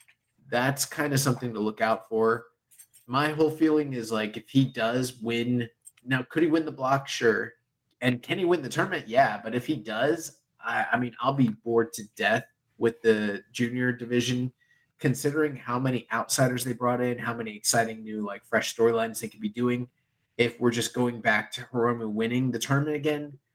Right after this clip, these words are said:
I'll be very much questioning the competency of the booking committee at this point.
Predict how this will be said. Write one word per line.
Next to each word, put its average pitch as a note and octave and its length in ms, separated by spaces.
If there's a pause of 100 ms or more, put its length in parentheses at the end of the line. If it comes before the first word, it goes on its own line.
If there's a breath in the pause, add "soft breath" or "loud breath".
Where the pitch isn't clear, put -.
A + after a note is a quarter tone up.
(520)
I'll A2+ 280
be A#2 160
very A#2+ 280
much B2 300
questioning C#3 640
the - 60
competency B2 720
of G#2+ 120
the - 100 (100)
booking C3+ 360
committee C#3+ 340
at C#3 120
this C#3+ 140
point. D#3+ 360